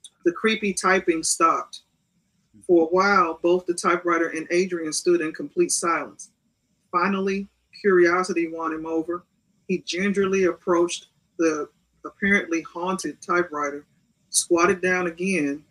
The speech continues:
and read its words. "You long for a mother's love.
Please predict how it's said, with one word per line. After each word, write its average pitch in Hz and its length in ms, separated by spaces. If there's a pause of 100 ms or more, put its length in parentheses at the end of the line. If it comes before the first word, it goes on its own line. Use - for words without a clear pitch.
(280)
and 151 180
read 165 180
its 151 220
words. 156 580 (840)
"You 202 160
long 190 360
for 170 220
a 156 60
mother's 170 400
love. 151 400